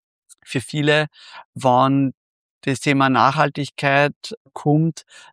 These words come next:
dass das gleich mit so einer gewissen Schwere immer erzählt wird und über die negativen Dinge, auch wie ich heute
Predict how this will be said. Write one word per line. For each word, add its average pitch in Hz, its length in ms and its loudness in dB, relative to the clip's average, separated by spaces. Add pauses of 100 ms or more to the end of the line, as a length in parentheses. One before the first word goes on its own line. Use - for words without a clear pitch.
dass 131 180 -2
das - 240 -4
gleich 127 220 2
mit 143 140 0
so 147 100 -2
einer 131 320 0
gewissen 135 400 -2
Schwere 131 800 -2
immer 131 240 -2
erzählt 131 580 -4
wird 127 240 -6
und 127 360 -6 (440)
über 135 180 2
die 131 140 2
negativen 135 640 0
Dinge, 127 440 -2
auch 120 160 0
wie 139 60 2 (340)
ich 143 60 -4 (220)
heute 127 300 -4